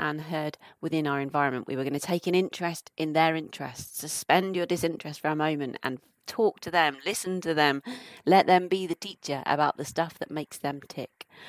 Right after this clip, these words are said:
I saw this and thought of you. Letting our children know that just because they're out of sight doesn't mean they're out of mind. Specific, sincere, praise, letting children know that we have noticed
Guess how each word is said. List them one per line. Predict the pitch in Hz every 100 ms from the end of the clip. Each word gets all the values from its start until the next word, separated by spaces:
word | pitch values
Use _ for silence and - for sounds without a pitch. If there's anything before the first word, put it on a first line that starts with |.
| - - -
I | 185
saw | - 208
this | 202 -
and | 180
thought | 180 175
of | - -
you. | 156 135 131 _ - - -
Letting | 190 - 185
our | 180
children | - 175 165 143
know | 170 185 185
that | 180 -
just | -
because | 156 156 147
they're | 147 -
out | 135
of | 120
sight | - 202 202 196 - - - -
doesn't | 147 139 143
mean | 143 135
they're | 135 131
out | 120 123 -
of | -
mind. | 143 123 113 - _ _ _ - -
Specific, | _ - 170 - 208 - 220 - - _ _
sincere, | - 151 147 - 165 160 160 160 - _ _
praise, | - - 170 139 147 135 - - - -
letting | 165 - 170
children | - 175 160 160 160 170
know | 175 175 185 190 -
that | - 147
we | 185
have | 190 180
noticed | 175 185 185 - 131 127 -